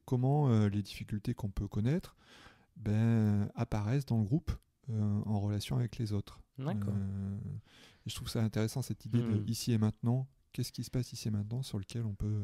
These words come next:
Speaker 1: on peut travailler, quoi.
Speaker 2: Le plus important n'est pas tant l'histoire qui s'est passée, mais ce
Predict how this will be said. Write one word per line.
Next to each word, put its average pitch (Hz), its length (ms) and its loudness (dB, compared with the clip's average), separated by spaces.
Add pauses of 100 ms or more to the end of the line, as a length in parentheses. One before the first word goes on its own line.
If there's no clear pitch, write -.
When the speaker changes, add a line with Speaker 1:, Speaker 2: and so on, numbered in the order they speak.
(160)
Speaker 1:
on - 120 -10
peut - 100 -4
travailler, 95 400 -6
quoi. - 160 -12 (240)
Speaker 2:
Le 127 240 2
plus 135 320 2
important 139 460 2
n'est 123 120 2
pas 123 180 -2 (220)
tant 127 360 2
l'histoire 131 680 0
qui 123 140 -10
s'est 117 200 -2
passée, 139 580 -2
mais 117 180 0
ce - 140 -8